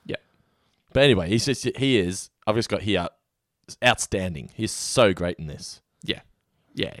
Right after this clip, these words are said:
Speaker 1: He, he was one of my favourite things, if not my favourite thing th-, through the entire episode. Actually, yeah, like, he's, he's in two of my three favourite moments.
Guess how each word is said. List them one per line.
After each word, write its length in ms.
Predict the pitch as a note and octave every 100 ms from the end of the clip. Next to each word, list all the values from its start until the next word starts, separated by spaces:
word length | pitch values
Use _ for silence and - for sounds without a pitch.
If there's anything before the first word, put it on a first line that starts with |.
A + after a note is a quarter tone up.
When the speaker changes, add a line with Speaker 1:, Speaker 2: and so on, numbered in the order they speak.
| -
Speaker 1:
He, 220 | A2+ C3 C3+ D#3+
he 80 |
was 260 | E3 D3+ -
one 180 | C#3 D3+
of 60 | C#3
my 100 | A2+
favourite 280 | G#2 F#2
things, 380 | - G2 F#2 - -
if 160 | A2+
not 160 | A2 G2
my 80 | G2
favourite 320 | - F#2 F2
thing 200 | - -
th-, 200 | - - - - -
through 200 | - A2
the 100 | F#2+
entire 340 | F#2 F2 - -
episode. 300 | - - F2
Actually, 320 | G2+ - G2 - - - _ _ _ _ _
yeah, 260 | A#2 G2 E2+
like, 240 | G#2 -
he's, 360 | A2 B2 G#2+ - -
he's 220 | B2 A2
in 120 | G#2+
two 180 | - A2
of 120 | F#2
my 120 | F#2+
three 240 | F#2+ G2+ F2+
favourite 340 | - F2 -
moments. 400 | D#2 D#2 - -